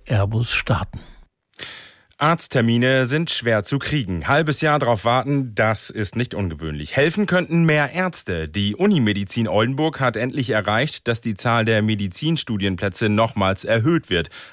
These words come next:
Speaker 2: Auch neue Gebäude sollen entstehen, um nicht die Laborkapazitäten der Uni Groningen zu sehr zu strapazieren. Das Land steht zum Unimedizin-Standort Oldenburg. Das hat Gesundheitsminister Filippi meiner Kollegin Christina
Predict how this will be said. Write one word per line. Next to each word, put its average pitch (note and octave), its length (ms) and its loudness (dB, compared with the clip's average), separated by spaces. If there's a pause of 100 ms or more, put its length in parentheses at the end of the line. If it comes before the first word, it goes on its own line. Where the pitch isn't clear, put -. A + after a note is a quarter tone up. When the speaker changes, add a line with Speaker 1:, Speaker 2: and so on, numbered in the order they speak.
(120)
Speaker 2:
Auch A2+ 280 2
neue A#2 300 4
Gebäude B2 420 2
sollen F#2 240 0
entstehen, A2 420 -2
um A2+ 140 0
nicht A#2 220 -4
die A2 180 -2
Laborkapazitäten G2+ 1200 -2
der F#2 120 0
Uni G#2 200 0
Groningen G2 480 0
zu F2+ 140 -8
sehr E2+ 240 -2
zu F#2+ 120 -10
strapazieren. F2 680 -6 (800)
Das F#2+ 380 -2
Land A#2+ 300 0
steht F3 420 0
zum A#2+ 300 2
Unimedizin-Standort G#2+ 1120 0
Oldenburg. G#2 560 0
Das F2+ 160 -2
hat F#2+ 140 -4
Gesundheitsminister A2+ 840 0
Filippi C#3+ 480 -2
meiner A#2 380 2
Kollegin A#2+ 640 0
Christina A2 720 -2